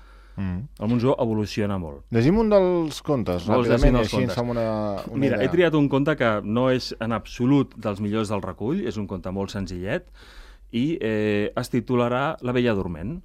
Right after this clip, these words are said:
Speaker 1: Mm. Endavant.
Speaker 2: Al mig d'una clariana, el cavaller veu el cos de la noia,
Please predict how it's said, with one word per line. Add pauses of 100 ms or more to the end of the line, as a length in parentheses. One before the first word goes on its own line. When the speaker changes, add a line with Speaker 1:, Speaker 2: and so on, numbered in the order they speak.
Speaker 1:
Mm. (600)
Endavant. (1700)
Speaker 2:
Al
mig (180)
d'una
clariana, (360)
el
cavaller (200)
veu
el
cos
de
la
noia,